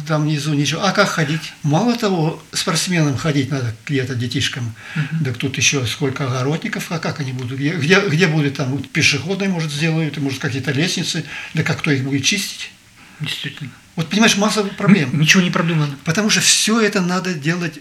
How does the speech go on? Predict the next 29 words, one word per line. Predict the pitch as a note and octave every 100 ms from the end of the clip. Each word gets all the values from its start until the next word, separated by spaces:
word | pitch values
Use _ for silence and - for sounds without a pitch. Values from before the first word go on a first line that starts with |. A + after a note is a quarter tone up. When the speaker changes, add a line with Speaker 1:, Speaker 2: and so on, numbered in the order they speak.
| -
Speaker 1:
в | -
комплексе. | - E3 D#3+ B2+ A2+ - A2 - -
Вот | F#3+
будете | E3 C4 B3 G3+
там | F#3+ D#3 D#3 - - - -
прорезать | E3 E3 F3+ G3+ E3+ - - -
дорогу | C#3 D#3 F3 C#3 C#3+
на | D3
Карпатах, | E3+ E3+ - D#3+ D3+ A2 - - - -
обязательно | F3 F3 F3+ F#3+ D#3 G#3 G#3 F#3 F3+
тренеров, | - E3+ F3+ F3 D3 C#3 -
чтоб | F#3 E3+
они | E3+
здесь | D3 D#3
с | - -
прорабами | D#3+ D#3+ G#3 E3+ C#3+ B2
вместе | D3 D3 E3 - C#3+
были, | D3 E3 A#2 - - -
чтоб | E3+ F3+
они | D#3+
хоть | F#3 -
между | B3 F3+ -
собой | - F3 F#3 D3
договорились, | D3 D#3+ E3+ D#3+ B2
что | D3+
вы, | D3+
пожалуйста, | D3+ D#3 E3 F3
сюда, | D#3+ G3+ G#3+ D#3+
вот | C#3+